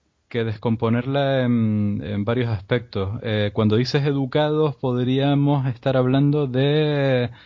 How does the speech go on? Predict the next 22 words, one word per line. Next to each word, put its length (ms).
eh, 680
capacitados, 920
eh, 360
para, 720
digamos, 640
la, 320
las 160
materias 540
en 100
las 140
que, 500
en 840
las 100
que 120
tienen 260
que, 420
mm, 320
que 140
formarse 420
en 60
la 60
universidad, 680